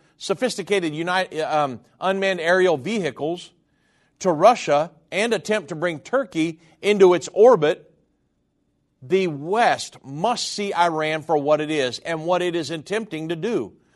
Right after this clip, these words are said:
Conquer the region in the name of the Islamic Revolution. Iranian leaders say this on a daily basis, and we need to start listening, folks. Now,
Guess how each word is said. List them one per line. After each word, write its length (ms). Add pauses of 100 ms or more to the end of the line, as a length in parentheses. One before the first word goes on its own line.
(300)
Conquer 520
the 80
region 580 (840)
in 200
the 100
name 340
of 240
the 140
Islamic 640 (120)
Revolution. 800 (200)
Iranian 400
leaders 380 (300)
say 360
this 280
on 220
a 60
daily 380
basis, 600 (320)
and 240
we 220
need 340
to 80
start 320
listening, 400
folks. 380 (1600)
Now, 420